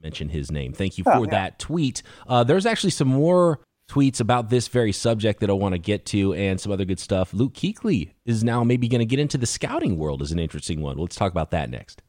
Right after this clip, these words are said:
Speaker 1: Are you a do-it-yourselfer like me? Then rock auto dot com is your place. Chain stores have different price tiers for professional mechanics and do-it-yourselfers. Rock auto dot com's prices are the same for everybody and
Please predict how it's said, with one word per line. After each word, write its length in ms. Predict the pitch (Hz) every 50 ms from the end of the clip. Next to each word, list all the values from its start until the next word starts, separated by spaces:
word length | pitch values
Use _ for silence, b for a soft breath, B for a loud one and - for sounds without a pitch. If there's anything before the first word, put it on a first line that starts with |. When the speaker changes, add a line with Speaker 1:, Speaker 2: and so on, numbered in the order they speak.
| _ - _ _ _ _ _ _ _ _ _ _ _ _ _ _ _ _ _ _ _ _ _ _ _ _ _ -
Speaker 1:
Are 280 | 131 135 139 139 135
you 260 | 139 139 170 233 285 302
a 60 | 254
do-it-yourselfer 880 | 160 165 196 226 214 165 156 143 - - 170 160 143 - - 156 143 135
like 320 | 127 131 131 131 120 -
me? 440 | 113 117 120 120 123 123 120 120 120 _ _ _
Then 280 | 101 101 117 120 117
rock 280 | 110 123 123 123 123 - -
auto 360 | 123 117 113 117 117 113 110
dot 340 | 101 - 127 113 110 110 -
com 400 | - - 117 107 104 101 104 101 - -
is 300 | 120 123 120 107 95 98
your 240 | 104 101 92 87 82
place. 560 | - - - - 120 123 104 69 - - -
Chain 300 | - - - 156 165 156
stores 400 | - - 180 165 147 135 123 -
have 340 | - 123 123 123 120 113 104
different 320 | 135 156 - 170 135 101
price 420 | - - - - 139 156 156 -
tiers 360 | - - - 160 147 135 127 -
for 160 | - 120 104
professional 520 | - 117 98 - - 175 190 - 185 170
mechanics 600 | 139 131 - - - 139 131 127 127 123 - - - b b b b b b b -
and 260 | 165 175 185 175 143
do-it-yourselfers. 840 | 127 139 135 117 101 104 101 - - 120 95 85 - - 76 76 85
Rock 260 | 117 110 104 - -
auto 220 | 131 131 120 110
dot 260 | 98 104 90 95 -
com's 400 | - - 175 185 196 220 226 196
prices 640 | - - - 156 143 139 127 - - 139 139 127 - b b b b b b b
are 140 | 120 117
the 100 | 107 107
same 400 | 104 - - - 170 165 175 180
for 200 | 170 - - - -
everybody 600 | 135 143 156 165 156 143 160 151 156 151 - -
and 380 | 160 180 190 196 202 208 202